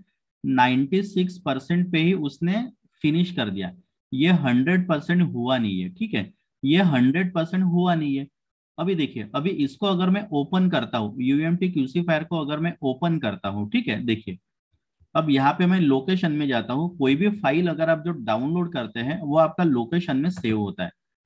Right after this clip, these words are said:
अभी देखिए, ये देखिए, क्यूसी फायर सेवन पॉइंट थ्री,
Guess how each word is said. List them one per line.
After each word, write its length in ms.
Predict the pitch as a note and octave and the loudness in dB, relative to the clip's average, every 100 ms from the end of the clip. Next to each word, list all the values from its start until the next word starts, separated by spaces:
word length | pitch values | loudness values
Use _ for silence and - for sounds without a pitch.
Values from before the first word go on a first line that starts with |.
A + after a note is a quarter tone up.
| _ - | _ -4
अभी 160 | C#3 | 2
देखिए, 340 | A2+ G2+ G2 F2 - _ _ _ _ - _ _ _ _ - | 2 0 -4 -10 -14 _ _ _ _ -20 _ _ _ _ -2
ये 160 | D#3+ | 2
देखिए, 320 | E3 C#3+ D3+ E3 - _ | 2 2 -2 -4 -8 _
क्यूसी 300 | D#3+ C#3+ F3 | 0 2 2
फायर 320 | E3+ E3 D3+ F3 | 2 2 2 0
सेवन 380 | D#3+ C#3+ D3+ | -2 0 0
पॉइंट 340 | D3 C#3+ C#3 C3+ | 0 0 0 0
थ्री, 280 | C3 B2+ | -2 -4